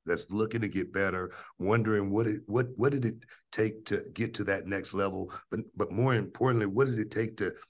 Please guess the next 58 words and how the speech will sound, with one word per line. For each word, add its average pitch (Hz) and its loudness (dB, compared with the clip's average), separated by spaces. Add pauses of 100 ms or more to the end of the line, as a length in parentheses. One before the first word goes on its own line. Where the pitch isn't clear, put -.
(240)
to - -6
stay 139 2
at 123 4
that 78 0
next 85 -4
level? 82 0
Because 92 0 (540)
when, 110 0
when, 110 0 (140)
when 110 -2 (300)
you 104 -2
get 151 4
in 160 2
this, 120 -2
this, 123 0
this 104 -4
business 117 0
and 98 -2
you 98 0
don't 120 4
look 113 2
at 107 6
it 104 -6
as 110 6
a 104 6
business, 107 0
it 113 -2
could 139 -2
be 85 -2
very 117 4
swift. - -2 (240)
It - -4
could - -6
be 80 -6
very 120 6
quick. 113 2 (300)
Uh, 98 4
but 104 4
when 104 0
you 107 2
look 135 6
at 123 6
it 113 2
as 101 2
a 82 -4
job, 113 2
like - -2
you 92 -12
putting 123 -2
your 92 2
hard 113 4
hat 113 4
on 117 2 (300)
and 95 2
your 87 2
boots 117 2
and 101 0
you, 98 2